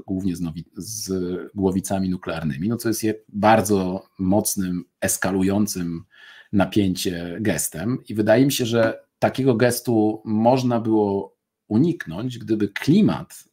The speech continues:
y, wokół w ogóle polityki międzynarodowej, związków z Rosją był trochę bardziej racjonalny i mniej oparty, no, na właśnie takiej psychozie i polowaniu na czarownicę. Więc wydaje mi się, że to jest jedna kwestia. Druga rzecz, no, to jest oczywiście w ogóle tworzenie tej, y,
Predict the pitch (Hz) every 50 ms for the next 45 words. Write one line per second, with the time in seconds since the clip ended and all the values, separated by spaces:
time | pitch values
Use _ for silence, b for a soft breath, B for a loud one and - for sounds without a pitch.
0 | _ 92 90 90 90 90 90 90 87 87 85 85 101 117 117 117 - - 101 98
1 | 98 92 90 90 92 123 131 127 120 107 - 107 98 95 95 - 101 - - 101
2 | 98 92 87 92 92 92 95 87 104 107 101 95 92 92 113 104 98 95 - -
3 | 87 82 85 98 101 90 - - - 113 123 123 117 120 117 117 110 104 98 98
4 | 98 107 107 98 101 101 98 92 - 101 98 98 85 76 82 85 95 110 127 -
5 | 101 98 95 95 104 101 90 - 92 98 104 - - 98 95 92 92 95 90 90
6 | 87 - - - - - - - 90 85 87 B B B B B B B B B
7 | B B B B B - - - - 110 - - 113 113 107 101 101 98 95 92
8 | 95 98 - 92 95 92 92 90 92 90 90 87 - 92 82 92 85 82 73 65
9 | - - 76 85 120 139 - - _ _ _ _ _ _ _ _ _ _ _ _
10 | _ _ - 107 98 98 107 131 147 156 147 151 143 - 135 131 123 123 120 101
11 | 92 95 92 - - - - - - 80 82 110 175 202 185 143 104 98 90 90
12 | - - - - - B B B B B B B B B B B B 131 131 170
13 | 175 170 170 160 135 - 139 123 139 147 143 - - 143 139 131 127 127 123 123
14 | 120 - - 120 104 131 143 127 135 123 120 - - 113 101 104 110 113 117 107
15 | - - 104 104 101 101 104 -